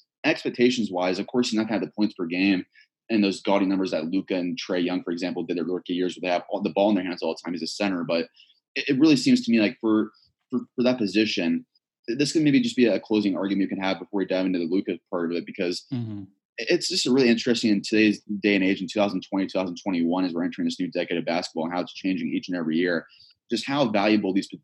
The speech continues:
Speaker 1: positions are as far as team building goes. Do you go and get a second primary ball handler to go with Devin Booker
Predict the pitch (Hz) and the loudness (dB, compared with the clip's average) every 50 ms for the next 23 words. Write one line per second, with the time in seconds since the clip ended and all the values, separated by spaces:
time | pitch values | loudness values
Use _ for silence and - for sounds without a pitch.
0 | _ _ - 104 98 107 104 104 90 85 87 90 92 90 87 - 92 90 90 87 | _ _ -6 -4 -2 -2 -2 -4 -4 -2 0 0 0 0 -2 -4 -4 -4 -4 -4
1 | - - - - 101 98 87 85 92 92 92 90 85 85 82 82 85 85 82 - | -6 -6 -6 -4 -2 -2 -2 -2 -2 0 0 -2 -2 -2 -2 -2 -2 -2 -4 -8
2 | _ _ _ _ _ - 104 95 110 123 127 123 110 135 - 123 123 117 110 110 | _ _ _ _ _ -10 -2 4 8 10 10 10 8 6 4 4 4 4 4 4
3 | 117 117 113 - _ _ _ _ _ - 110 104 107 - 113 107 110 101 - - | 4 2 2 -2 _ _ _ _ _ 0 2 2 2 0 -2 -2 -2 -2 -4 -4
4 | 110 107 110 107 104 98 98 104 107 101 101 101 98 107 101 101 98 107 101 98 | -2 -2 0 0 0 0 0 0 2 2 2 0 2 0 0 0 0 -2 -2 -2
5 | 92 104 98 - - 107 107 107 | -2 -2 -4 -2 0 0 -2 -2